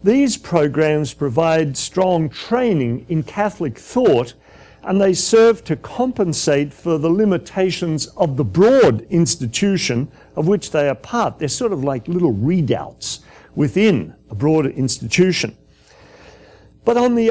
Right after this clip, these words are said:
older established campuses like Fordham, Boston College, Notre Dame, et cetera, the situation is much more mixed. There have been positive developments.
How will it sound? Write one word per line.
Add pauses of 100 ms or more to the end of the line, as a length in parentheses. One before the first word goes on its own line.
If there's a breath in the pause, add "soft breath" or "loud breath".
older
established
campuses
like
Fordham,
Boston
College,
Notre
Dame,
et
cetera,
the
situation
is
much
more
mixed. (380 soft breath)
There
have
been
positive
developments.